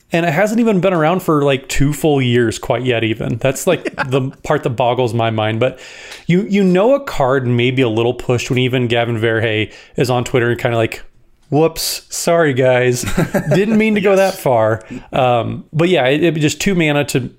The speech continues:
Speaker 1: really do anything you want. Um, it's just such a powerful card. Um, let's just get it out of the way now.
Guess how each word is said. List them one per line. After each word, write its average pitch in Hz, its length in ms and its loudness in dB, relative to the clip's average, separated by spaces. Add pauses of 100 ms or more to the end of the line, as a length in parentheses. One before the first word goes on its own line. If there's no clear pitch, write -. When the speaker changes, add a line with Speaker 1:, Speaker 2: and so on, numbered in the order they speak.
(160)
Speaker 1:
really 135 320 4
do 131 200 2
anything 127 420 0
you 120 100 2
want. 117 380 -2
Um, 113 540 -2
it's 139 320 -2
just - 240 -4
such 156 180 -2
a 147 80 0
powerful 120 420 0
card. 113 420 -2 (300)
Um, 117 180 0
let's 113 140 -2
just 107 140 -4
get 117 120 0
it 113 40 0
out 107 100 2
of 107 60 0
the 113 60 0
way 131 100 -2
now. 135 300 -8